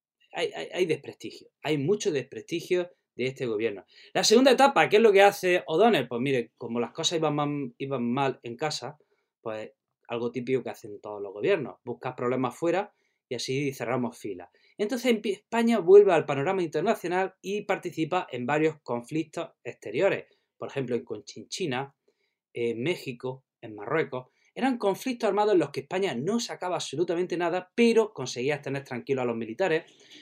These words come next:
conseguía exacerbar el patri-, el patriotismo, conseguía que el pueblo se olvidase de los problemas de casa, etcétera.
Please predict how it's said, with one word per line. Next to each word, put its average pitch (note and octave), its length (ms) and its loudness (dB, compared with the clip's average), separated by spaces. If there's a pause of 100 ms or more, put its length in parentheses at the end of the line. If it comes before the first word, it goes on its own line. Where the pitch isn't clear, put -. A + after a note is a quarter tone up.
(200)
conseguía D3 640 4
exacerbar C3 640 -2
el B2 140 -2
patri-, B2 340 -6
el A#2+ 140 -10
patriotismo, D3 840 -4 (280)
conseguía C#3+ 360 0
que D3 80 -4
el B2 80 0
pueblo C3+ 200 0
se C3+ 120 -6
olvidase A#2+ 400 -4
de A#2 80 -4
los A2+ 120 -8
problemas G#2+ 1000 -6 (520)
de - 100 -16
casa, - 540 -2
etcétera. - 520 -10